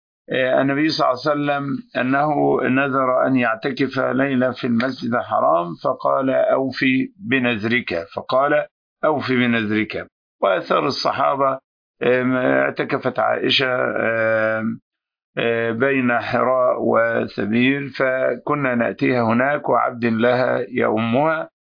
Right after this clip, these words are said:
وكان ابن عمر إذا أراد أن يعتكف ضرب خباء أو فسطاطا فقضى فيه حاجته، ولا يأتي أهله ولا يدخل سقفا، يعني لا يدخل بيوتهم.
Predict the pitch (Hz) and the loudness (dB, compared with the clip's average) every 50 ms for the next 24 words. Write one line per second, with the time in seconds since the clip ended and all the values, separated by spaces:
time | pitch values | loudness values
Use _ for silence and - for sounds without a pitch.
0 | _ _ - - - - 180 196 151 139 123 123 127 120 131 139 135 131 127 127 | _ _ -8 -8 -4 -2 0 0 0 0 0 0 2 2 2 2 0 0 0 0
1 | 113 123 113 120 123 120 117 110 113 117 123 131 131 120 123 120 120 117 117 113 | 0 0 2 2 0 2 2 2 2 2 2 0 0 0 0 0 0 2 0 0
2 | 113 107 107 - - 139 127 - 139 131 131 - - - - 117 127 131 127 120 | 0 0 -2 -2 -2 -4 -2 0 -2 -4 -4 -8 -16 -12 -4 -2 0 0 2 2
3 | 117 117 - - 110 107 120 123 131 131 127 123 123 113 113 107 - - 113 101 | 0 -2 -2 -2 -2 0 0 0 2 0 0 0 0 0 0 -2 -4 -8 -10 -10
4 | - - - 131 131 127 127 127 120 113 104 - - - 135 123 120 120 104 - | -8 -4 -2 -2 -2 0 -2 -2 -2 -2 -4 -8 -8 -4 -4 0 0 -2 -2 -2
5 | 131 135 127 127 110 107 120 123 120 117 135 139 139 151 147 151 151 156 - _ | 0 0 0 0 0 -2 -4 -4 -2 -2 -2 -2 0 0 -2 -2 -2 -6 -12 _
6 | _ _ _ _ _ - - 156 135 135 131 131 135 143 151 - - - 135 123 | _ _ _ _ _ -6 -2 0 0 2 2 2 2 2 0 0 0 0 0 2
7 | 117 117 117 120 123 127 127 123 123 120 120 117 117 120 120 - - 123 117 107 | 2 2 0 0 0 0 0 0 0 0 0 2 0 -2 -2 -4 -6 -4 -4 -4
8 | - - - - 143 120 - 135 131 127 135 156 175 165 143 131 123 123 123 120 | -6 -8 -8 -6 -6 -4 -4 -4 -4 -4 -4 -2 -2 -2 0 2 2 2 2 0
9 | - - 123 117 107 101 107 110 113 120 123 117 - 110 107 101 110 - | -2 -4 -4 -4 -4 -2 -2 0 0 0 -2 -2 -2 -2 -2 -2 -4 -6